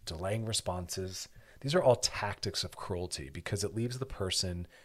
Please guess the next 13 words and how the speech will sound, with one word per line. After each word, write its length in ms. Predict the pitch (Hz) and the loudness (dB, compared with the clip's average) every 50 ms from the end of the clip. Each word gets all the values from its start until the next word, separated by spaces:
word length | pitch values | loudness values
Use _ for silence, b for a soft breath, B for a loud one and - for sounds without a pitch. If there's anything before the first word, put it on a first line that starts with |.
| B - | B -4
hanging 380 | - 107 104 104 107 107 104 | -2 0 2 2 2 2 2
on, 400 | 98 92 87 85 85 85 85 85 b b b b b b b b - | 0 0 0 0 -2 -2 -4 -6 b b b b b b b b 2
unaware, 720 | 104 104 113 107 95 95 90 87 85 85 85 87 87 b b b b b b | 4 4 4 4 4 2 2 2 2 0 0 -2 -4 b b b b b b
confused, 760 | - - 113 107 - - 104 92 87 87 87 87 - - - B B B B B B B | 0 2 2 2 2 0 0 2 2 2 2 2 2 0 0 B B B B B B B
and 140 | - 123 127 | 2 2 4
you're 100 | 131 127 | 4 2
doing 360 | 113 101 127 127 131 127 127 | 4 4 4 6 6 6 4
it 180 | 127 123 - 98 | 2 0 0 -2
because 300 | 107 - - 110 95 95 | -2 -2 0 -2 -2 -2
you're 100 | 95 90 | -6 -6
just 480 | 85 - - 117 104 104 101 - - | -4 0 2 4 4 4 4 4 2
not 260 | 110 104 98 95 - 90 | 2 2 0 0 -2 -2
willing 480 | 92 92 90 85 82 80 78 78 78 | -4 -2 -2 -2 -4 -6 -6 -8 -10